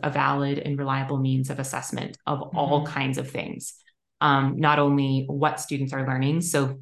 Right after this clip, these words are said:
Speaker 1: the standards, if you will, but
Speaker 2: Mm-hmm.
Speaker 1: how they're learning. So how they're starting to figure out who they are as a learner, um, how they think of different strategies, uh, their different self-regulation processes, if you will. And when it c-, is coming out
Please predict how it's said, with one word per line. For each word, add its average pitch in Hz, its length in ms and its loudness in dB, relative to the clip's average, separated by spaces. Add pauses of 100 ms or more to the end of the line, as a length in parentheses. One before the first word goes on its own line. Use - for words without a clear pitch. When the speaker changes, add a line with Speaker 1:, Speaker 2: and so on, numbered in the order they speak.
(500)
Speaker 1:
the 156 80 0
standards, 131 680 -2
if 131 160 -6
you 131 80 0
will, 131 420 -2 (280)
but 156 220 0
Speaker 2:
Mm-hmm. 156 80 -8
Speaker 1:
how 151 320 2
they're 143 200 0
learning. - 340 -4
So - 160 -2
how 143 260 0
they're 143 120 2
starting 139 340 0
to - 80 -10
figure 139 360 -2
out 135 80 -12
who 190 160 -2
they 170 160 2
are 156 160 4
as 151 100 -2
a 151 60 0
learner, 143 560 0 (460)
um, 135 380 2
how 156 680 4
they 143 640 4 (520)
think 165 180 2
of 151 80 0
different 147 300 0
strategies, 139 920 -2
uh, 135 140 0
their 139 140 -4
different 139 380 -2
self-regulation 131 920 -4
processes, 139 580 -6
if 139 140 -8
you 139 100 -4
will. 131 360 -2 (560)
And 147 400 4
when 160 340 2
it - 140 0
c-, - 200 -16
is 151 140 -2
coming 135 280 -2
out 131 300 0